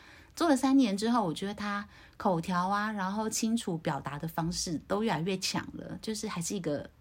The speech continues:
蛮好听、蛮有趣的节目。对，大家有在听哪些 Podcast 的节目，然后觉得很有趣的吗？也欢迎跟我分享咯。那最近我在后台数据看到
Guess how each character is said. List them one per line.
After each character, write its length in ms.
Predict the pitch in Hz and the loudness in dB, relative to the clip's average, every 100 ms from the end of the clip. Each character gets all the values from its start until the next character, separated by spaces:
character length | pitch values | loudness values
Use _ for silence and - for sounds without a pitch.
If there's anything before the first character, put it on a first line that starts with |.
| - | -2
蛮 160 | - 156 | 2 4
好 240 | 208 190 | 4 2
听、 320 | - 160 147 - - | 2 2 2 0 -4
蛮 180 | 151 143 | 0 2
有 140 | 156 | 0
趣 160 | - - | -2 -4
的 80 | - | -4
节 280 | - - | -6 -8
目。 240 | - 170 - - - - - - - - | -6 -6 -8 -16 -20 -20 -20 -20 -18 -6
对， 340 | - - 190 - - | -4 -4 -8 -14 -4
大 100 | 202 | 0
家 180 | 208 202 | 2 2
有 120 | 160 | 2
在 100 | 196 | 0
听 240 | 202 220 | 0 2
哪 140 | 202 160 | 2 2
些 180 | - 247 | 2 2
Podcast 460 | 269 294 359 339 | 2 0 0 2
的 100 | 254 | 2
节 200 | 233 226 | 4 6
目， 240 | 247 285 240 | 8 8 6
然 120 | 208 | 4
后 120 | 240 | 2
觉 200 | - 190 | 2 2
得 340 | 175 175 170 | 4 4 4
很 200 | 170 170 | 4 4
有 160 | 202 147 | 4 2
趣 180 | - 226 | 0 -2
的 100 | 196 | -2
吗？ 300 | 202 208 214 | -2 -2 0
也 160 | 160 | 0
欢 260 | - 175 185 | 2 0 2
迎 100 | 160 | 0
跟 120 | 170 | 0
我 100 | 170 | 0
分 220 | 151 180 | -2 -4
享 180 | 196 175 | -2 0
咯。 540 | 160 170 185 196 208 233 - - - - - - _ | 2 2 4 4 2 -2 -10 -20 -20 -20 -20 -20 _
那 120 | 269 | -2
最 160 | 247 294 | 4 6
近 120 | 285 | 8
我 100 | 208 | 6
在 200 | 165 214 | 4 2
后 200 | 214 254 | 4 4
台 180 | 202 156 | 4 2
数 240 | 165 226 165 | 2 2 2
据 380 | 165 190 143 - _ _ - - - - - - - | 2 4 4 0 _ _ -20 -20 -20 -20 -20 -20 -6
看 180 | 214 196 | -2 2
到 920 | 190 180 156 151 143 143 170 - | 4 6 4 4 2 0 -4 -8